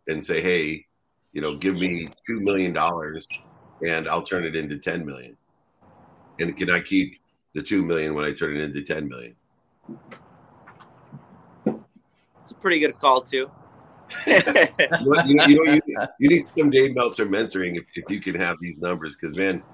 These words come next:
Speaker 1: if you're not making money off and you can pick ninety percent, I can see Justin chuckling at this because are you kidding me? Like, you realize that in handicapping, people that pick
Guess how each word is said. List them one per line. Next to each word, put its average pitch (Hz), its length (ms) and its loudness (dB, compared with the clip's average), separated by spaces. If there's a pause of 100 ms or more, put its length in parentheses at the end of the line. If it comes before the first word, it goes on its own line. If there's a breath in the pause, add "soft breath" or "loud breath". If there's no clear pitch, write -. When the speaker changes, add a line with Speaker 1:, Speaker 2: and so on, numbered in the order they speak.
(300 soft breath)
Speaker 1:
if 98 320 -4
you're 131 160 2
not 120 220 4
making 95 320 -4
money 95 240 0
off 82 200 -4 (180)
and 80 120 -10
you 95 120 -2
can 95 140 -4
pick - 220 -4
ninety 87 280 -4
percent, 80 540 -8 (260)
I 87 40 -6
can 98 140 -6
see 95 240 -4
Justin 78 480 -6
chuckling 73 460 -10
at 69 180 -16
this 73 200 -12
because 73 460 -12 (420)
are 80 100 -4
you 107 260 -6 (100)
kidding 98 300 -6
me? 110 180 -2
Like, 107 240 -2 (160)
you 139 140 8
realize 123 440 8
that 98 140 0
in 90 140 -2
handicapping, 87 720 -6
people 92 300 -6
that 82 180 -6
pick 87 140 -10